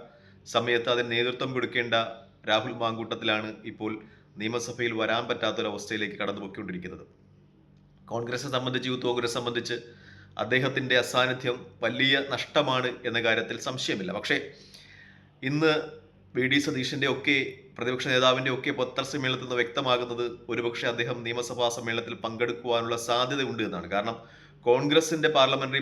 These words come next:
പാർട്ടിയിൽ നിന്ന് അദ്ദേഹത്തെ പുറത്താക്കിയത് കൊണ്ട് തന്നെ അദ്ദേഹത്തിന് പങ്കെടുക്കണമെന്നോ പങ്കെടുക്കണ്ട എന്ന് പറയുവാനോ കോൺഗ്രസിന് അധികാരമില്ല. ഒരുപക്ഷെ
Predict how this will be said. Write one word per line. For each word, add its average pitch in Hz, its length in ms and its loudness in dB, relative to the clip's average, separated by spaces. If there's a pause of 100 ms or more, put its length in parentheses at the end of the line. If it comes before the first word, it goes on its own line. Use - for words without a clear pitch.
പാർട്ടിയിൽ 127 380 2
നിന്ന് 127 200 -4 (160)
അദ്ദേഹത്തെ 123 460 -2
പുറത്താക്കിയത് 131 640 0
കൊണ്ട് 127 220 -2
തന്നെ 117 220 0 (840)
അദ്ദേഹത്തിന് 131 720 -2
പങ്കെടുക്കണമെന്നോ 127 800 0
പങ്കെടുക്കണ്ട 123 540 0 (160)
എന്ന് 123 120 -2
പറയുവാനോ 117 400 2
കോൺഗ്രസിന് 123 680 -4
അധികാരമില്ല. 127 640 4 (220)
ഒരുപക്ഷെ 131 420 -2